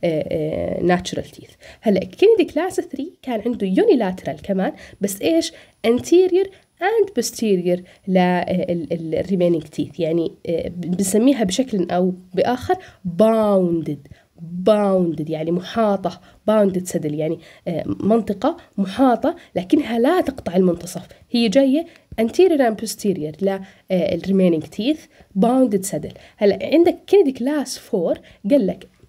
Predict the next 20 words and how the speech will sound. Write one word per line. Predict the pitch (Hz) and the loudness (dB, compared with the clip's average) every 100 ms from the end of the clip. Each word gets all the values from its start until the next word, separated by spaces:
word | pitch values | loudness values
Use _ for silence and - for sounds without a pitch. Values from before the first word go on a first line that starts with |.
| - | 0
نفس | 302 381 311 | 0 2 -2
كلاس | 285 262 247 214 | 2 0 0 -2
ثري | 190 185 202 | 0 0 2
هي | 214 190 | 2 4
bounded | 262 320 233 220 - | 4 4 2 -4 -6
saddle، | 185 285 - - - | -4 -4 -8 -14 -10
لكن | 190 262 | -8 -10
it | - - - | -10 -12 0
cross | 277 285 - 240 | 2 2 0 0
the | |
midline، | 208 240 185 185 156 151 - - - _ - | 2 2 0 -2 -2 -4 -14 -20 -20 _ -8
it | 233 - | -8 -4
cross | - 302 349 - - _ - | 2 2 2 -8 -10 _ -2
the | |
midline، | 190 190 190 151 151 - - | 0 0 -4 -10 -10 -18 -14
يعني | 156 | -6
تقطع | - 277 - 359 - | -6 -6 -4 -4 -2
المنتصف. | 196 190 160 - - 156 - - - - | 0 0 0 -4 -12 -12 -14 -20 -8 2
Single | 320 254 185 | 4 4 2
edentulous | 175 214 208 196 180 | -2 -2 0 -2 -6